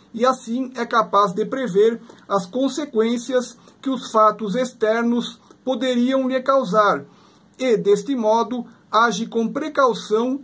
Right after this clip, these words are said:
e adota hoje mesmo as medidas necessárias para que os acontecimentos ao seu redor não venham a lhe prejudicar no futuro.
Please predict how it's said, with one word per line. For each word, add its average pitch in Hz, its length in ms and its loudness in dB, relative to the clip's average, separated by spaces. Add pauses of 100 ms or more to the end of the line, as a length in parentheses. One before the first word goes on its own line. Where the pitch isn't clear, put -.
e 254 140 -2
adota 196 640 2
hoje 311 280 0
mesmo 240 560 0 (220)
as 208 180 2
medidas 214 600 -2
necessárias 226 1000 -2 (320)
para 214 240 4
que 220 160 -4
os 214 140 2
acontecimentos 233 1200 -2
ao 190 180 2
seu - 240 -2
redor 233 480 0 (320)
não 302 300 0
venham 240 480 -2
a 220 100 4
lhe 220 140 -2
prejudicar 233 720 -2
no 240 120 -2
futuro. 226 640 -2